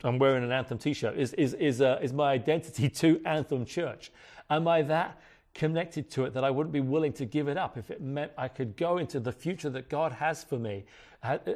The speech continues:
has a calling on my life? If Anthem's in the way, I need to be willing to give it up. For those of you that serve, uh, you, maybe you, you, you fulfill a task at the church and it's important to you. Are you ready to put the community and Christ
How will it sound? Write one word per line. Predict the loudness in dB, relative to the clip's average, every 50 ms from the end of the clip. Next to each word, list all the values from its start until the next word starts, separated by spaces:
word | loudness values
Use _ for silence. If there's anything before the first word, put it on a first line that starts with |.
| -4 -4
has | -4 -2 -2 -2
a | -4
calling | -6 -4 0 0 2 2 2 2
on | 0 2
my | 2 2
life? | 2 4 2 2 0 -2 -4 -8 -16 -8 -6
If | -4 -4 -2
Anthem's | -2 -2 -2 -2 -2 -4 -2 0 0
in | 0 0 0
the | 0
way, | 0 0 0 0 0 -2 -2 -4 -6 -8 -14 -20 -20 -20 -12 _ -4
I | -2 0
need | 0 0 -2 -2
to | -4 -4
be | -2 -2
willing | 0 0 0 0 0 -2 -4
to | -4 -4
give | -2 0 0 0
it | -2
up. | -2 -4 -8 -10 -16 _ _ _ _ _ _ _ _ _ _ _ _ _ _ _
For | -4 0 2
those | 2 4 4 2
of | 2 4
you | 4 2
that | 2 0 -4
serve, | -4 -2 0 2 2 0 -2 -6 -12 -18 _ _ _ _ -20 -20 -6 _
uh, | -2
you, | -2 0 -2 -2
maybe | 0 0 0 0 0 0
you, | 0 0 -2 -2 -2
you, | -2 -2 -2 -2
you | -2 -2 -2 -2
fulfill | -2 0 -2 -2 0 0 0 0 0
a | 0
task | -2 -2 0 2 2 0 0 -6
at | -10 -8
the | -10 -10
church | -6 -2 0 0 0 -2 -6 -8 -6
and | -6 -6 -6 -6
it's | -8 -8 -8 -10 -4 -2
important | -2 -2 -2 -4 0 0 2 2 0 -4 -6
to | -6 -6
you. | -4 -4 -6 -6 -6 -4
Are | -4
you | -2 0 0 -2 -2
ready | 0 0 0 0 0 0 -2 -4 -8 -12 -20 -20 -20 _ _
to | -6 -4 -4
put | -4 -6 -4 -2 -2 -2 -2 -6 -14 -20 -20 _ _ -6
the | -4 -4
community | -4 -2 -4 -2 0 0 2 2 2 2 0 -2 -2 -2 -2 -2 -2 -2
and | -4 -6 -6 -8
Christ | -10 -8 -4 -2 -2 0 0 -2 -4 -8 -12 -18